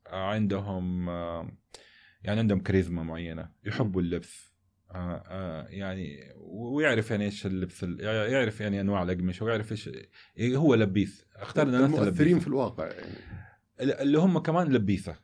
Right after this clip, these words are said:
Speaker 1: يحبوا
Speaker 2: أوكي.
Speaker 1: يلبسوا. تمام. فرحت اخترت مدير بنك، مدير مستشفى، مدير ما نعرف إيه، قريبة من هنا، قريبة من هنا، في، في الوزارات، في كده. آه، اديناهم بطاقة،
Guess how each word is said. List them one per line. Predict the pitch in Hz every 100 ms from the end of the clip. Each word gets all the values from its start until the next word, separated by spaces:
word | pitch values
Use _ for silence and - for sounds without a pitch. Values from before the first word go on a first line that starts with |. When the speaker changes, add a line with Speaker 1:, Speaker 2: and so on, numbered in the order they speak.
| -
Speaker 1:
يحبوا | 104 117 101
Speaker 2:
أوكي. | 92
Speaker 1:
يلبسوا. | - - - _ _
تمام. | - 85 92 123 151 -
فرحت | - 127 117 156 185
اخترت | 139 - 131 98
مدير | 135 139 127
بنك، | 101 110 110 110
مدير | 92 107 110 101
مستشفى، | 104 104 98 -
مدير | 101 104 104 101
ما | 104
نعرف | 101 95 98
إيه، | 104 104 104 - - _ 104
قريبة | 117 123 104
من | 101
هنا، | 107 110 104 101
قريبة | 98 107 107
من | 104
هنا، | 104 104 104 95 - -
في، | - 98 107
في | 104
الوزارات، | 113 107 107 104 110 107 -
في | 98
كده. | 123 135 156 _ _ _ _ _ _ _ _ _ _
آه، | 101 104 104 104 101 92 78
اديناهم | 101 110 120 123
بطاقة، | 101 104 110 98